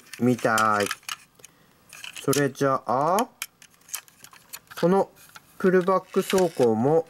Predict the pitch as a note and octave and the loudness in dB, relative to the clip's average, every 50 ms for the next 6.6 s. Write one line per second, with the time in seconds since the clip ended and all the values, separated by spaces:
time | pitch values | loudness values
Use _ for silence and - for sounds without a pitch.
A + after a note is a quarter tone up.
0 | - A2+ B2+ C3+ B2+ - C3 A2 - - A2 G2+ G#2+ G#2+ A2 G#2 - A2 G2+ G#2 | -4 -2 -2 -2 0 0 0 -2 0 -2 -2 0 0 0 0 0 0 -2 0 0
1 | A#2 C3+ D3 D#3+ E3+ F3 F3+ F3 - - _ - - - - - _ _ _ _ | 0 0 0 0 0 -2 -2 -4 -10 -16 _ -16 -16 -16 -18 -20 _ _ _ _
2 | - - D3+ E3+ G3+ A3+ A#3 - - G3 C3 - - - - - - - - - | -4 -2 0 2 2 0 -2 0 0 0 0 0 -2 -8 -20 -20 -20 -20 -16 -10
3 | A2 A#2+ C#3 - - - G#3 G#3+ C4 A3 G#3+ - - _ _ _ - - G#2 A2 | -8 -6 -6 -6 -2 0 2 2 2 2 0 -2 -4 _ _ _ -10 -6 -6 -4
4 | - - G#2 G2+ A2+ D#3 C4 - - _ _ _ - _ _ _ _ _ - - | -2 -2 0 0 0 0 0 -4 -8 _ _ _ -20 _ _ _ _ _ -20 -20
5 | _ _ _ _ _ - - - - - - - - - - - - - - D#3+ | _ _ _ _ _ -20 -20 -20 -20 -20 -20 -20 -20 -20 -14 -12 -6 -4 -2 -2
6 | - - - - - - G#3+ A#3 A#3 D#3+ C3 | -2 -4 -6 -6 -2 2 2 2 2 2 -2